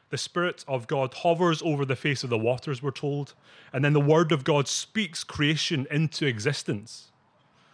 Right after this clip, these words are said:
This creating God is tripersonal. He's one God, but there seems to be a plurality too, so much so that in Genesis one twenty-six it says this, "Then God said, 'Let us make mankind in our image, after our likeness.'"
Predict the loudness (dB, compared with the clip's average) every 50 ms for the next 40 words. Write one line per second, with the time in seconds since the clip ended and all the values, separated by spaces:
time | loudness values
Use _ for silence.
0 | _ _ _ _ _ _ _ _ _ -2 -2 -2 -4 -8 -6 -2 -2 -2 -2 -2
1 | -4 -4 -2 -2 -2 0 0 2 2 2 0 -2 -4 -6 -6 -4 -2 -2 -2 -2
2 | -2 -2 -4 -2 -2 -2 -2 -2 -2 -4 -8 -14 -20 -20 -10 -6 -6 -4 0 2
3 | 2 2 2 2 2 4 4 4 4 2 0 -4 -4 -4 -4 -4 -4 -4 -4 -2
4 | -2 -2 -4 -4 -6 -8 -8 -4 -2 -2 -2 -2 -2 -4 -4 -2 0 2 2 2
5 | 0 0 -2 -4 -4 -6 -6 -4 -2 0 0 0 0 -2 -4 -10 -20 -20 -14 -4
6 | 0 0 2 2 0 -2 -2 -2 -2 -2 -2 -2 -2 -2 0 2 2 2 2 2
7 | 0 -2 -2 0 2 2 2 2 2 2 0 0 0 -2 -2 -4 -4 -4 -6 -12
8 | -10 -4 -2 -2 -2 -2 -2 -4 -4 -4 -8 -14 -16 _ -20 -20 -14 -6 -2 -2
9 | 0 2 4 6 6 4 4 2 2 2 2 2 4 2 0 0 2 2 0 0
10 | 2 2 0 0 0 0 0 2 2 2 2 2 2 2 2 2 2 2 2 2
11 | 4 4 4 2 2 0 0 -2 -4 -8 -10 -12 _ _ _ _ _ _ -4 -4
12 | -4 -4 -4 -4 -4 -2 0 0 0 2 2 2 2 0 -2 -6 -10 _ _ _
13 | _ -4 -2 -2 -2 -2 -4 -6 -8 -8 -8 -12 -18 -20 -20 -20 -20